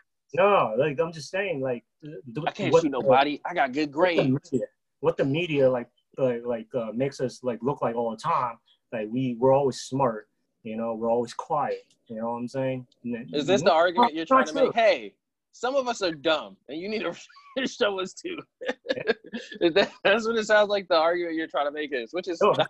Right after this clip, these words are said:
Speaker 1: I
Speaker 2: <laughs> That's fine.
Speaker 1: That's a, that's a stereotype that, that we went through. Yo, bro, when I was in school, when I was in school, there's this, like, new kid,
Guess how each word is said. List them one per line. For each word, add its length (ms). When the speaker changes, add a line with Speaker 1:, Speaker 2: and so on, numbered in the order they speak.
Speaker 1:
I 160
Speaker 2:
<laughs> 100
That's 180
fine. 380
Speaker 1:
That's 160
a, 80
that's 180
a 40
stereotype 640
that, 180
that 160
we 240
went 220
through. 220
Yo, 240
bro, 220
when 120
I 60
was 160
in 100
school, 520
when 120
I 80
was 160
in 80
school, 300
there's 200
this, 120
like, 240
new 260
kid, 200